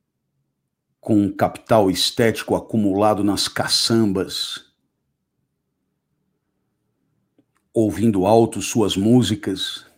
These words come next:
impondo seus gostos. Mas tudo bem,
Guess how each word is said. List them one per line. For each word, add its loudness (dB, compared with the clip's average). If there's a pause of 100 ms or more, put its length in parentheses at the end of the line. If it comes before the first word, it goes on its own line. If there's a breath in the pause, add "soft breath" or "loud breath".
(1800)
impondo 2
seus -2
gostos. -2 (2250)
Mas -4
tudo -2
bem, 0